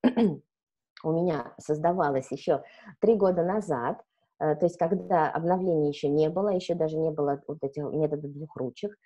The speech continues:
И я, э, этим летом собираюсь обновить, так сказать, методичку и сделать, э,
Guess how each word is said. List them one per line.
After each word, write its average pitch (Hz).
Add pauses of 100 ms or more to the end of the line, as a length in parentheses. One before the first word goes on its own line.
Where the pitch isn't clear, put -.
(320)
И 196
я, 196
э, 160
этим 180
летом 165
собираюсь 160 (140)
обновить, 170
так 131
сказать, 139
методичку 160 (280)
и 190
сделать, 170
э, 139